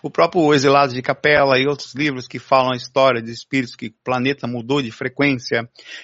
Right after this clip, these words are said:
e os espíritos que ali estão, eles não seguiram, inclusive muitos de nós, isso aí, toda história que tem, eu já leio tudo, eu sei tudo. Existe uma diferença muito grande entre o que eu leio,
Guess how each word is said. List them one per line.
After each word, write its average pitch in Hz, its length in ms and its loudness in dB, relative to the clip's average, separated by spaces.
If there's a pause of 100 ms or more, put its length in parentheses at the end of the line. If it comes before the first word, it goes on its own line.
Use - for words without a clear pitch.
e 135 300 2
os 131 100 0
espíritos 135 400 -6
que 143 100 0
ali 139 140 2
estão, 131 580 0
eles 127 240 -4
não 143 180 -2
seguiram, 135 540 -2
inclusive 131 400 -2
muitos 135 440 -4
de 127 120 -2
nós, 131 400 2
isso 131 180 -10
aí, - 140 -4
toda 294 220 -6
história 160 340 0
que - 80 -12
tem, 156 100 -8
eu 147 40 -6
já - 100 -2
leio 269 240 4
tudo, 104 320 -2
eu - 460 -18
sei 110 140 0
tudo. 110 320 -4 (680)
Existe 123 220 -6
uma 165 40 -4
diferença 143 360 -2
muito 196 180 -6
grande 135 300 2
entre 123 180 -4
o - 20 -20
que 131 100 -4
eu 120 80 0
leio, 135 460 2